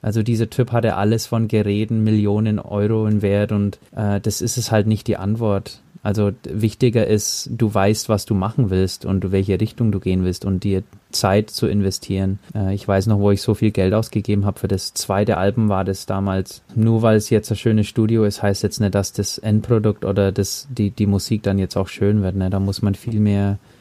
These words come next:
Know-how und Erfahrung haben und, und Gefühl auch reinstecken. Das war für mich as-, so schnell, schnell, schnell alles irgendwie. Ich hab mir nicht die, die Zeit genommen, um wirklich anzukommen und zu finden, wo, wo bin ich jetzt, was will ich jetzt machen. <laughs> Ja.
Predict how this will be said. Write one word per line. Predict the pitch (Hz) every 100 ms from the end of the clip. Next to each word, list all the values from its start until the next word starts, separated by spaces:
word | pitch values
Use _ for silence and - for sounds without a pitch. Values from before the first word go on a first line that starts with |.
| _ -
Know-how | 101 98 101 104 101 101
und | 98 98
Erfahrung | 98 92 95 101
haben | 98 95 98
und, | 95 95 92 -
und | - 98 -
Gefühl | - - 120 139 107
auch | 92 98 - 110
reinstecken. | 92 95 101 - 95 98 98
Das | 98 -
war | 101 95 95
für | -
mich | 107 107 -
as-, | 110 - - -
so | - 113
schnell, | - 98 104
schnell, | 107 104 101
schnell | - 92 101 110 120
alles | 92 92 - -
irgendwie. | 95 95 92 92 98 - _ -
Ich | -
hab | 104
mir | 104
nicht | 104 101 -
die, | 104 101 98
die | - 95
Zeit | - 92 101
genommen, | 117 107 101 95
um | 98 95 -
wirklich | 113 135 127 104
anzukommen | 92 120 131 123 107 98 98
und | 95
zu | -
finden, | - 107 107 107 101
wo, | 101 104 -
wo | 110 107
bin | 113
ich | 123 120
jetzt, | 107 -
was | 101
will | 104
ich | 107
jetzt | 104 -
machen. | 98 95 135 - 139
<laughs> | -
Ja. | 101